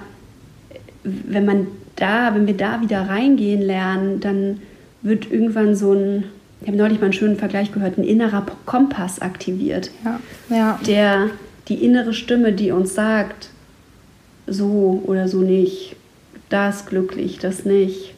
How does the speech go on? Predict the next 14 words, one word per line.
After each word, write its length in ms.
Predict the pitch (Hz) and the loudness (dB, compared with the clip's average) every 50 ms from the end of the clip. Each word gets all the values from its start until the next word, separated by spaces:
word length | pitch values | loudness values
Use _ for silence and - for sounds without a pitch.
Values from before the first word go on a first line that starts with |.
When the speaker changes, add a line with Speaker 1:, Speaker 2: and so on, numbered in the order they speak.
| - - | -10 -6
Speaker 2:
Mhm. 460 | 226 214 208 202 196 196 190 196 196 202 | -4 -2 0 0 -2 -2 -2 -2 -2 -2
Speaker 1:
Wie 120 | 196 185 | -2 0
wär's 220 | 190 202 208 208 - | 2 0 0 0 0
denn 100 | 208 196 | 0 0
mal 140 | 196 190 196 | 2 2 2
mit 180 | 190 185 - | 2 2 2
dieser 260 | 202 208 196 214 190 | 0 0 2 2 2
Idee? 500 | 175 180 180 185 190 185 180 175 180 175 - | 2 0 0 2 2 2 4 4 2 0 -2
Also, 160 | - 185 185 180 | -4 -4 -4 -2
dass 180 | 185 185 185 | -4 -4 -2
so 80 | - 185 | -2 -2
Impulse 600 | 190 185 185 - 202 214 226 226 190 190 185 175 | 0 -2 0 0 2 2 2 2 2 0 0 0
hochkommen, 560 | 180 175 180 180 - - - 185 170 170 - - | 0 0 0 -2 -4 -6 -6 -4 -2 0 0 0
Speaker 2:
Ja. 160 | - 208 | -2 -4